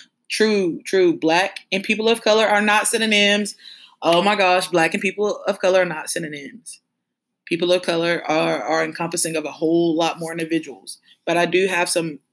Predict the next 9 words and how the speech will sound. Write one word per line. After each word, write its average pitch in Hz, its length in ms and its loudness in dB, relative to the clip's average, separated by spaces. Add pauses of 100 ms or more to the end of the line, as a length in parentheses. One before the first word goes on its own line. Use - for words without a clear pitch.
non-Black 170 560 -2
people, 170 260 -6
some 170 200 -2
white 165 260 -4
people 165 360 -8
that 156 120 -2
experience 190 760 -4
white 156 300 -8
privilege - 560 -14